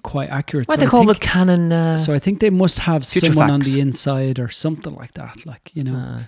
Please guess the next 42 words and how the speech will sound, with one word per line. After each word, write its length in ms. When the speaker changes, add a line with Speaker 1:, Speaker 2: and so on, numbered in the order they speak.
Speaker 1:
they, 140
they 180
know 180
s-, 420
somebody 560
or 80
somebody's 460
leaking 280
information 560
somewhere. 280
There's 160
always 280
leaks 280
in 120
companies 500
like 120
that 140
Speaker 2:
Yeah. 100
Speaker 1:
stuff, 300
you 60
know. 120
Speaker 2:
Well, 120
there 80
you 80
go. 100
All 120
rumors. 380
Speaker 1:
So 140
there 100
you 100
go. 180
How's 220
your 80
business 380
set 160
for 100
the 100
year? 220
Speaker 2:
Business 400
is 260
grand. 640
Um, 1200